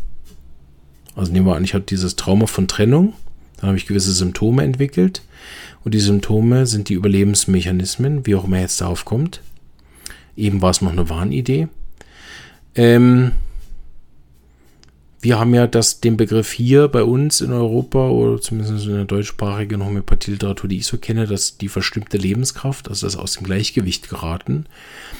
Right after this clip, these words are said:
und dass die Symptome eigentlich kommen, weil die Lebenskraft nicht mehr den ganzen Körper in Harmonie halten kann. Überlebensmechanismus kenne ich aber auch, ne, dass man bei traumatischen Erfahrungen dann so kompensiert. Ne? Das sind dann Kompensationssymptome,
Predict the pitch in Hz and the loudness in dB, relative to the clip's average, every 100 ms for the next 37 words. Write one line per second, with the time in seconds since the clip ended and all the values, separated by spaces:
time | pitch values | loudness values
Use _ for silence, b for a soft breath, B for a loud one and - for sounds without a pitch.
0 | B B 120 107 101 107 104 101 110 110 | B B -6 -4 0 0 2 2 2 2
1 | 110 107 - 113 110 104 98 98 95 110 | 2 0 -2 -2 0 0 0 0 2 0
2 | - - 104 - 107 101 104 95 98 - | -2 -4 -6 -4 -4 -2 -2 -2 -2 -4
3 | 110 - 101 98 90 101 101 104 110 92 | -4 -4 -2 -2 0 0 2 2 0 0
4 | 85 87 87 - - - - - - B | -2 -6 -10 -12 -12 -10 -10 -12 -18 B
5 | B B B B B 104 104 110 127 - | B B B B B 2 4 4 4 2
6 | 127 120 120 123 123 120 120 - 120 117 | 0 0 0 2 0 0 -2 0 0 2
7 | 113 104 95 113 147 - 123 120 - 104 | 0 -2 -2 -2 -2 -4 -4 -6 -4 -4
8 | 101 98 - 98 92 92 120 - 110 - | -2 -4 -2 0 0 0 -4 -4 -6 -4
9 | 107 101 107 110 110 101 104 101 98 104 | -4 -2 -2 -2 0 0 0 0 0 0
10 | 101 101 98 107 98 - - 131 - 95 | 2 4 4 2 0 -2 -4 -4 -2 -4
11 | 92 95 95 90 92 - 104 113 120 - | -2 -2 0 -2 -2 0 2 2 2 0
12 | 92 - 87 87 139 | 0 -2 -4 -2 -4